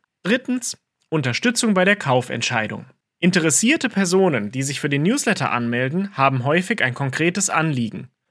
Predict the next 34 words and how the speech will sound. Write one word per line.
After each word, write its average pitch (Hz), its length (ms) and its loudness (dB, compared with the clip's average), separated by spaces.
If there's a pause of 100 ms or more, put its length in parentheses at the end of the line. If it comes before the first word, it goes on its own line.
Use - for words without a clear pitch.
(120)
Nutze 240 360 2
die 233 260 0
E-Mails, 175 500 0
um 135 180 -4
klar 185 360 2
aufzuzeigen, 170 920 -2 (280)
wie 196 180 0
das 240 220 2
Angebot 170 680 0
ihnen 151 320 0
weiterhelfen 165 640 0
kann. - 300 -10 (300)
Eine 147 180 2
gezielte 196 500 0
Willkommensserie 190 960 0
führt 285 360 -4
die 185 80 -2
Leserinnen 170 580 -2
und 117 140 -4
Leser 180 380 2
schrittweise 190 680 0
zu - 140 -4
einer 127 240 -2
Entscheidung 202 600 0 (360)
und 240 160 -2
bereitet 143 460 0
sie 175 140 0
auf 180 120 0
ein 196 120 -2
potenzielles 147 600 -2
Angebot 131 520 -4
vor. 131 380 -2 (340)
Ein 131 180 2
Newsletter-Funnel 190 920 2